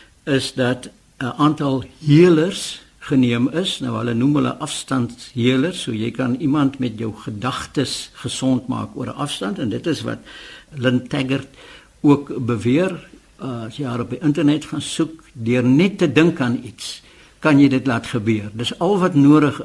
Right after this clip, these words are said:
is. Net jou voorneme is genoeg om dinge te laat gebeur. En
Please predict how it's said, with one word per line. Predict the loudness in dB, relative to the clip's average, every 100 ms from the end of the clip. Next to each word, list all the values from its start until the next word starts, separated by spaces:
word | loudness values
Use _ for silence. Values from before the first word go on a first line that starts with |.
| -12
is. | -16 -4
Net | 2 2 4
jou | 0
voorneme | 0 2 6 8 8 8 6 -2 -8 -18 -20 -20 _
is | -6 -4
genoeg | 0 4 4 2
om | -2 0 0 -2 -8
dinge | -2 2 2
te | 2 -2
laat | -4 -8
gebeur. | -8 2 2 2 -4 -18 -20 -20 _ _
En | 0 2 4 2 0